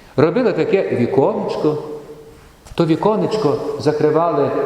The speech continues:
літургічними ризами і писали: "Мощі такого-то, такого-то монаха". І люди, коли приходили,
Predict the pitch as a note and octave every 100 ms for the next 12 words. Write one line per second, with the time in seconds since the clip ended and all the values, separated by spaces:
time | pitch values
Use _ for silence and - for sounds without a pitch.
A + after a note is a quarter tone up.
0 | - - C#3 D3 D3 E3 C#3 A#2+ G#2 -
1 | - - - - G#2 G#2 C#3 F3 G3 F#3+
2 | F3+ - - - - - - - - -
3 | - - A#2+ B2+ - F#2+ E2+ E2 - -
4 | - - - - - - - - A2+ A#2+
5 | C#3+ E3 - - - F#3 - - - -
6 | - C3 - B2+ C3 B2+ C3 A#2+ G#2 A2+
7 | A2 - G#2 F#2 C2 - - - - -
8 | - - - - - - - - - -
9 | - - - D#3+ A#3+ A3+ G#3 A3+ A3+ F3
10 | - C4 C#4+ E3 A2+ C3